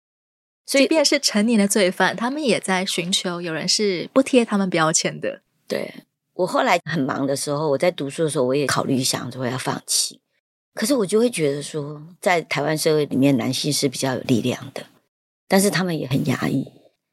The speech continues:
Speaker 1: 看到任何一个人，可能陌生的人，我就很自然可以跟他们交谈。有时候可能是关心他一下，说：“还好吗？”在你面前掉眼，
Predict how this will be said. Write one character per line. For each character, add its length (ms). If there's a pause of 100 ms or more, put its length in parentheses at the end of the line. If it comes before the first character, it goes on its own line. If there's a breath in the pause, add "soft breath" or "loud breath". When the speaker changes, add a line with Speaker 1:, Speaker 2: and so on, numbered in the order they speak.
(120)
Speaker 1:
看 180
到 120
任 120
何 80
一 80
个 160
人， 220
可 120
能 100
陌 140
生 180
的 120
人， 200 (360)
我 120
就 200
很 120
自 140
然 200
可 100
以 60
跟 160
他 60
们 180
交 180
谈。 280 (360)
有 120
时 80
候 80
可 160
能 120
是 160
关 240
心 160
他 140
一 60
下， 180
说 160
：“还 160
好 180
吗？” 180 (440)
在 240
你 100
面 160
前 280
掉 180
眼， 100